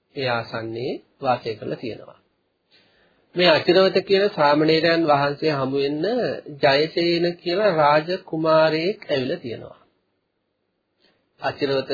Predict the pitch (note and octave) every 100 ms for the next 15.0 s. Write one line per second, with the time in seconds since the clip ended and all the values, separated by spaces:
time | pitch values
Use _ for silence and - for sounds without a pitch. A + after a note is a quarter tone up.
0 | C3+ C3 C3 C#3+ C3 B2 B2 B2 A#2+ A#2+
1 | B2 B2 A#2 A#2 A#2+ C3 G3+ D#3+ C3 C3
2 | C#3+ C3+ C3 - C3 B2 D3 E3 B2+ B2
3 | - B2+ A#2 A2 A2+ B2+ A#2 A2 E3 F4+
4 | _ _ _ _ _ _ _ _ _ _
5 | _ - F3+ F3+ E3 F3 F3+ E3+ E3 D#3+
6 | F3 A#3 - D3+ C#3+ D#3+ B2 - A2+ G#2+
7 | - - - _ _ _ _ _ _ _
8 | _ _ - - E3 F#3+ F#3+ F#3 E3 D#3+
9 | D#3 D#3 D#3 C#3+ D3+ D#3+ C3+ C3+ C3+ B2
10 | - - B2+ D3+ D#3+ C#3+ C#3 C3+ - D3+
11 | D#3 C#3 C3 C3 B2 A2+ - C3+ D#3+ C#3
12 | C#3 D#3 D3+ D#3 D#3 C3+ C3+ C3 A#2 -
13 | A#2+ C3+ D3+ B2+ B2 A#2+ A#2 A#2 C#3 B3
14 | - _ _ _ _ - D3 - F3